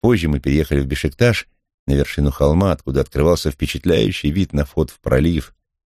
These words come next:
мыс Сарайбурну, дворец Топкапы и силуэт старого города. Всё это я мог рисовать, даже не выходя из дому. При этом я ни на минуту не забывал, что рисую не что-нибудь,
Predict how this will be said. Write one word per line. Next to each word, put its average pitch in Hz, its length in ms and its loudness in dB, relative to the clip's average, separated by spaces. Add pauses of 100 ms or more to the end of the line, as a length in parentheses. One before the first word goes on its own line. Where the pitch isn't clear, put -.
(200)
мыс 71 260 0
Сарайбурну, 62 760 0
дворец 62 380 0
Топкапы 78 640 0 (380)
и - 60 -12
силуэт 69 360 0
старого 67 420 0
города. 55 480 -4 (420)
Всё 117 300 2
это 113 260 0
я 101 180 4
мог 92 240 2
рисовать, 87 380 2
даже 73 200 0
не 73 60 2
выходя 71 320 0
из 62 260 0
дому. - 280 -14 (520)
При 82 120 2
этом 87 200 2
я 80 80 4
ни 80 100 4
на 80 80 2
минуту 78 340 0
не 73 120 2
забывал, 67 400 0
что - 180 -6
рисую 69 300 0
не 67 80 0
что-нибудь, 92 580 0